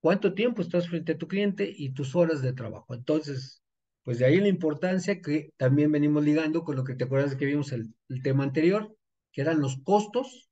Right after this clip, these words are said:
o los presupuestos, pues de ahí la importancia de saber cuánto te cuesta para sacar tu precio. Entonces, pues con esto me da la intención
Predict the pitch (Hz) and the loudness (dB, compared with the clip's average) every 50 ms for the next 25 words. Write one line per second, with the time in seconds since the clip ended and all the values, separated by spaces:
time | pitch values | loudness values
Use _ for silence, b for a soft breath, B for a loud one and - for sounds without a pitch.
0 | _ _ _ 123 120 131 131 - - 131 131 135 131 - 139 170 170 170 - 277 | _ _ _ -6 -6 -6 -6 -4 -4 -6 -4 -4 -4 -2 0 0 0 -2 -4 -8
1 | - - - _ _ _ _ _ _ - 135 131 127 135 135 135 147 160 160 165 | -12 -14 -16 _ _ _ _ _ _ -4 0 2 2 4 4 4 4 2 2 2
2 | 165 170 156 151 135 151 156 156 151 - 196 185 151 131 131 131 127 127 139 135 | 0 0 -2 -2 0 2 0 0 0 0 -4 -2 -2 -2 -4 -2 -2 -2 -2 0
3 | 135 143 147 139 - 160 139 - 151 - 170 175 175 170 - 214 233 247 - - | 0 0 0 0 0 -4 -4 -6 -4 0 0 0 0 0 0 -2 -2 -2 -4 -10
4 | _ - 131 123 127 - - 127 - - 147 135 135 135 - 220 262 277 - _ | _ -6 -6 -6 -6 -6 -8 -10 -8 -6 -6 -6 -6 -6 -8 -8 -8 -8 -12 _
5 | _ _ _ - 110 104 101 - - - _ _ _ _ _ _ b b b b | _ _ _ -8 -6 -6 -6 -8 -10 -18 _ _ _ _ _ _ b b b b
6 | b b b b b b _ - 240 240 247 311 302 277 - 277 285 285 - - | b b b b b b _ -2 0 6 8 8 6 6 4 0 0 0 -2 -4
7 | - 175 170 - 202 202 220 233 208 226 - 233 226 233 220 214 180 - _ _ | -10 -8 -2 0 0 2 2 2 0 0 0 2 2 2 0 -2 -4 -8 _ _
8 | - - - - - 185 180 175 175 170 175 175 175 175 170 170 170 - _ _ | -20 -20 -20 -12 -4 0 2 4 4 4 4 4 2 0 -2 -6 -12 -18 _ _
9 | _ _ _ _ _ _ _ _ _ _ _ _ _ _ _ _ _ _ _ _ | _ _ _ _ _ _ _ _ _ _ _ _ _ _ _ _ _ _ _ _
10 | _ _ _ _ _ _ _ _ _ _ _ _ _ _ _ _ _ _ _ _ | _ _ _ _ _ _ _ _ _ _ _ _ _ _ _ _ _ _ _ _
11 | _ _ _ _ _ _ _ - 143 196 208 220 214 208 190 180 175 170 175 190 | _ _ _ _ _ _ _ 0 4 4 6 6 6 4 4 4 2 2 0 0
12 | 196 180 - 247 233 196 185 185 185 | -2 -2 0 0 0 2 0 -2 -6